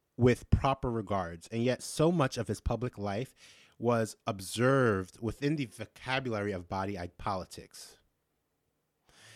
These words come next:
The adjectives of quote-unquote big and quote-unquote skinny were placed in front of his name to denote his performance value by those who contended at the, at one weight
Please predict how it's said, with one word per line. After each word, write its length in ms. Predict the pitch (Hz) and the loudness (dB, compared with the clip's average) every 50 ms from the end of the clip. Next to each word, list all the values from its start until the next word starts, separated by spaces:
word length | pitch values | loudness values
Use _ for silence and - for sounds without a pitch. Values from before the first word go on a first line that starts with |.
| - - _ - | -20 -20 _ -6
The 200 | 107 117 127 - - - | -2 -2 -2 -2 -4 -2
adjectives 720 | - 131 139 170 165 - 165 - - - 139 123 123 117 117 | 2 4 4 4 4 0 -4 2 6 6 8 8 6 4 0
of 220 | 110 101 95 - | -2 -4 -4 -2
quote-unquote 500 | - - 139 135 127 - - 113 101 92 | 2 4 4 4 2 2 0 0 4 6
big 320 | - 143 147 147 139 - - | 8 8 8 8 6 2 -2
and 140 | 110 110 104 | -4 -4 0
quote-unquote 460 | - 127 127 123 120 - 117 110 107 | 2 2 2 2 0 0 -2 -2 -2
skinny 400 | - - - 139 147 151 127 107 | -4 -4 0 2 2 2 2 2
were 120 | 104 101 | 0 0
placed 540 | - - - - - 143 160 156 135 - - | 2 0 0 2 0 0 0 0 -2 -4 -6
in 100 | 110 104 | -8 -8
front 280 | 95 - - 127 131 151 | -8 -6 -4 -4 -2 -2
of 100 | 160 - | -2 -2
his 160 | 185 165 113 | -2 -2 -2
name 320 | 107 104 95 92 92 92 - - - - - _ | -2 -4 -4 -4 -4 -6 -8 -12 -18 -20 -14 _
to 100 | - 131 | -8 -6
denote 440 | 110 101 117 113 117 127 131 123 - _ _ _ _ _ | -4 -4 -2 -2 0 -2 -2 -4 -6 _ _ _ _ _
his 220 | - - 123 - | -4 -4 -4 -2
performance 600 | - - - - - - 170 196 196 147 113 - | -4 -6 -6 -2 0 2 2 2 2 0 -4 -4
value 360 | 101 104 95 92 92 92 95 | -4 -2 -2 -2 -2 -4 -4
by 220 | 90 101 98 98 95 | -4 -2 -2 -2 -2
those 440 | 90 107 135 147 160 165 180 - - - - - - _ | 0 2 4 4 4 2 0 -4 -8 -16 -20 -20 -20 _
who 160 | - 131 113 | -6 -6 -4
contended 840 | - - 127 110 - - - 143 151 160 170 160 165 165 165 156 - _ _ _ _ _ - | -4 -4 -6 -6 -8 -6 -4 -2 -2 0 0 0 0 0 0 -2 -6 _ _ _ _ _ -4
at 220 | 117 117 - _ | -4 -4 -4 _
the, 360 | - 107 104 98 98 101 98 _ _ _ | -6 -6 -4 -4 -6 -8 -10 _ _ _
at 180 | - 120 120 - | -2 -2 -2 -2
one 320 | 104 98 110 127 156 170 | -2 0 2 2 2 4
weight 360 | 131 135 135 143 160 151 - | 4 4 4 4 2 -2 -6